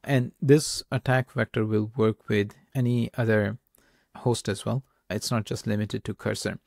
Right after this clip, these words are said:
So here is an example. They were able to modify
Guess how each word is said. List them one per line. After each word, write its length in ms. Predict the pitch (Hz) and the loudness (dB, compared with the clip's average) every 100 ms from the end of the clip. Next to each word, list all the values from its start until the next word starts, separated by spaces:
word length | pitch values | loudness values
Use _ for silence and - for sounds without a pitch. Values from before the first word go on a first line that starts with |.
| _ _ - _ - | _ _ -20 _ -10
So 160 | - | -2
here 200 | 113 147 | 2 4
is 100 | 135 | 4
an 100 | 127 | 4
example. 800 | 113 - 113 107 - 107 107 - 135 | 0 -2 -2 -2 0 2 2 -2 -8
They 280 | 117 110 | -4 0
were 120 | 110 107 | 2 2
able 260 | 117 120 | 2 0
to 140 | - 110 | -2 -2
modify 720 | 104 113 110 - 107 104 | 0 0 0 0 2 2